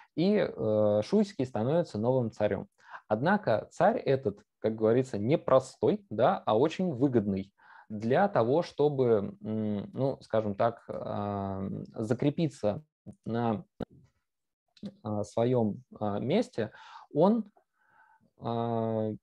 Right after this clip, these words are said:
подписывает, ну, скажем, такую, а,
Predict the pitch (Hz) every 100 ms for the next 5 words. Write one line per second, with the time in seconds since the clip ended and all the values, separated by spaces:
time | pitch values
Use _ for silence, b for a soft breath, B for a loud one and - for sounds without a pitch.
0 | - 127 - 165 - 123 143 202 - b
1 | b b b b b _ _ - 127 139
2 | 160 180 202 208 - - 139 170 160 135
3 | - 160 165 147 - 127 117 110 107 104
4 | 107 -